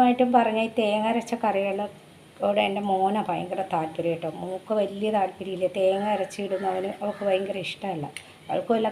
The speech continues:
കടുക് അരച്ചതോ പോപ്പീസ്. ഇപ്പം പിന്നെ ഞാൻ വഴക്ക് പറഞ്ഞ് വഴക്ക് പറഞ്ഞൊക്കെ, ഏ, ചാറ് കഴിച്ചില്ലെങ്കിൽ ഒരു പീസ് മീനൊക്കെ കഴിക്കാൻ പറഞ്ഞു. ഞങ്ങൾക്ക് ഫ്രൈ ചെയ്തിട്ട് ബംഗാളീസിനെ പോലെ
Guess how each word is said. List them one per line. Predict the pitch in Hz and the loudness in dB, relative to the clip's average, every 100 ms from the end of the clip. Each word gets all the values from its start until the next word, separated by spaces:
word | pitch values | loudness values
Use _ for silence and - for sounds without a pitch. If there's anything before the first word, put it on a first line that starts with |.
| 233 | 0
കടുക് | 202 208 202 | 0 0 0
അരച്ചതോ | 190 208 196 185 - | 0 0 0 0 0
പോപ്പീസ്. | 180 190 185 185 185 - | -2 -2 -4 -4 -4 -6
ഇപ്പം | - 240 | 0 2
പിന്നെ | 240 233 233 | 2 4 2
ഞാൻ | 226 233 | 4 4
വഴക്ക് | 214 214 233 | 4 2 2
പറഞ്ഞ് | 220 214 220 | 2 2 0
വഴക്ക് | 214 214 226 | 0 0 -2
പറഞ്ഞൊക്കെ, | 214 214 208 214 220 - - - - - | 0 -4 -4 -6 -6 -18 -20 -20 -20 -8
ഏ, | 247 - - - - | -4 -4 -6 -18 -4
ചാറ് | 202 202 220 254 | 0 2 6 6
കഴിച്ചില്ലെങ്കിൽ | 233 220 240 220 214 208 | 6 4 0 0 0 -2
ഒരു | 208 | -4
പീസ് | 208 202 208 | -8 -8 -4
മീനൊക്കെ | 196 202 214 220 208 | -2 -2 -2 -4 0
കഴിക്കാൻ | 175 - 185 | -2 -2 -6
പറഞ്ഞു. | 175 185 | -6 -6
ഞങ്ങൾക്ക് | 190 220 214 | -6 -8 -6
ഫ്രൈ | - 202 214 233 | -2 0 0 -2
ചെയ്തിട്ട് | 220 202 196 - 214 - | -2 -4 -8 -6 -6 -6
ബംഗാളീസിനെ | 196 196 202 208 214 214 - 214 214 | -6 -4 -4 -4 -8 -10 -4 -2 -2
പോലെ | - 202 | 0 2